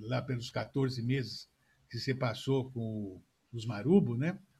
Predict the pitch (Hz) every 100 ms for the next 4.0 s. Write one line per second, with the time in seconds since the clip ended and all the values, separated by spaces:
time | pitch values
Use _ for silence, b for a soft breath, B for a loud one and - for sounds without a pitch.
0 | _ _ - 117 - 139 - 165 180 139
1 | 127 127 127 110 127 151 139 131 160 147
2 | 139 165 160 - _ _ _ _ - 202
3 | 185 135 127 139 127 113 - 143 147